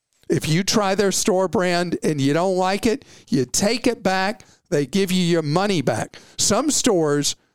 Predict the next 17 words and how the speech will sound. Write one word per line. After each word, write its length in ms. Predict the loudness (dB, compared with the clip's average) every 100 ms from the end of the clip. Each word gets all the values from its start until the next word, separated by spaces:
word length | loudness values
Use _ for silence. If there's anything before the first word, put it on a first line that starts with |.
| _
will 140 | -4 -2
stand 420 | 0 0 0 0
so 260 | 0 2 2
behind 460 | 0 0 0 0
their 120 | 0
store 340 | 0 0 0 0
brand 480 | 0 0 0 -2 -8 _ _ -4
that 60 | 0
you 120 | 0
take 320 | 0 0 0
it 120 | -2
back, 360 | 0 -2 -2 -2
and 120 | -2
at 100 | 0
no 300 | 0 2 0
extra 340 | 0 0 -2
cost, 500 | 0 0 2 0 -4